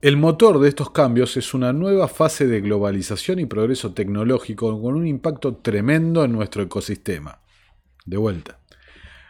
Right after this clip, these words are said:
Los procesos globales afectan diferentes esferas de la vida de distintas maneras,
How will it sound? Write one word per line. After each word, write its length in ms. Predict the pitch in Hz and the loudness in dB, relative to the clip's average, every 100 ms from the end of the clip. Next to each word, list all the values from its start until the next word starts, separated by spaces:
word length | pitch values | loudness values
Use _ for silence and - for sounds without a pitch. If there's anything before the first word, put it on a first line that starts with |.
| - | -8
Los 120 | 104 | -6
procesos 480 | - 98 135 135 104 | -4 -4 -2 -2 0
globales 640 | 107 127 160 131 139 - | 4 8 8 8 4 0
afectan 500 | 113 - 165 156 131 | -8 -4 -4 -2 -2
diferentes 600 | 127 - 135 196 190 - - | -2 -2 -2 0 -2 -4 -6
esferas 580 | 110 - 185 156 147 117 | -8 -2 0 2 2 0
de 80 | |
la 140 | 104 104 | -2 2
vida 260 | 131 139 | 2 2
de 120 | 120 104 | 2 0
distintas 380 | 92 127 117 98 | -4 -6 -6 -2
maneras, 560 | 147 156 90 78 - | 2 2 0 -8 -18